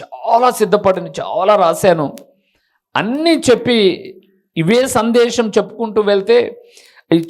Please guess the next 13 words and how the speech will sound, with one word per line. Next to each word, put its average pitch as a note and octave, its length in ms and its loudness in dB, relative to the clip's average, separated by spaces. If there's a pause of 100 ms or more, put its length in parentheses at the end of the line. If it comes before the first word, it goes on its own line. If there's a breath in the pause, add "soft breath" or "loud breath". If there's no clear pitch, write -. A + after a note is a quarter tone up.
ఛానల్లో G#3 360 0
చూసేవాళ్ళు F#3 1000 0
తర్వాత F3 280 2
మీరు F3 280 2
కూడా, E3+ 440 2
"ఓకే, E3 360 -4
అన్నని E3+ 400 0
ఏమో F#3 200 2
అంటున్నారు, F#3 680 0
అందుకొరకే F#3 500 -2
చెప్తున్నాడేమో" E3+ 680 0
అనుకుంటారు. D3+ 420 -6
కాబట్టి C#3+ 520 0